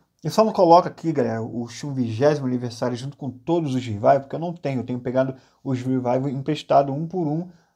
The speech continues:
pra fazer o comparativo, né? Então não consigo ter todos aqui pra botar o Shun no meio da, da versão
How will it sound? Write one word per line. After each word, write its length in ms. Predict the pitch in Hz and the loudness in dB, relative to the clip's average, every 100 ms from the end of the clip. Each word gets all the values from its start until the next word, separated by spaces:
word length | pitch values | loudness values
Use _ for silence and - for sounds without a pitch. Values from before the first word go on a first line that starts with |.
| _ | _
pra 80 | 143 | -4
fazer 220 | 151 143 | -2 -2
o 60 | |
comparativo, 760 | 147 165 165 175 180 - 127 123 | -2 -2 2 0 0 -6 -6 -4
né? 160 | 131 | -4
Então 260 | 139 131 135 | -6 -4 -6
não 140 | 151 | -6
consigo 340 | 160 160 - 156 | -6 -6 -4 -4
ter 140 | 170 | -4
todos 460 | 160 - 156 160 147 | -6 -2 0 0 -2
aqui 160 | 143 | -6
pra 100 | - | -4
botar 640 | 147 147 - - 139 143 - _ _ _ | -2 -2 -4 4 4 4 -2 _ _ _
o 120 | 123 | -6
Shun 440 | 120 - 135 143 143 | -4 -2 0 0 0
no 100 | 139 | 2
meio 320 | 135 139 143 | 2 4 2
da, 360 | 131 135 139 | 4 4 6
da 120 | 131 135 | 4 2
versão 640 | 139 131 - 131 135 139 | 0 -4 -6 -4 -4 -10